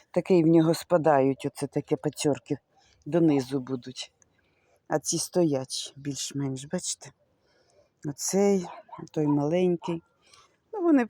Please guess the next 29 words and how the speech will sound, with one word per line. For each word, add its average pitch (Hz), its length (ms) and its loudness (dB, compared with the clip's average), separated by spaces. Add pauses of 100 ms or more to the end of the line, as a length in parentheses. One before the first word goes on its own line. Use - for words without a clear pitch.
виросли, 208 460 -2
якби 156 300 2
було 151 300 0
багато. 147 520 -2 (100)
А 165 80 -2
це - 180 -4
другий 170 400 0
сорт, 156 280 -4
бачите? 208 500 -6
Це 208 160 2
як 175 220 0 (420)
віночок. 160 680 2 (1200)
А 165 100 -2
цей 190 400 0 (260)
як 175 240 -2
колосок, 175 640 -2
як 180 120 -2
свічечка - 760 -4 (540)
стоїть. 143 400 -4
А 180 80 0
ще 214 260 0
буде 185 320 2
оцей, 175 400 0 (400)
мабуть, 214 320 2
оцей 175 340 2
він 139 260 0 (320)
буде 165 240 0
спадати 156 540 2
такими 139 460 -2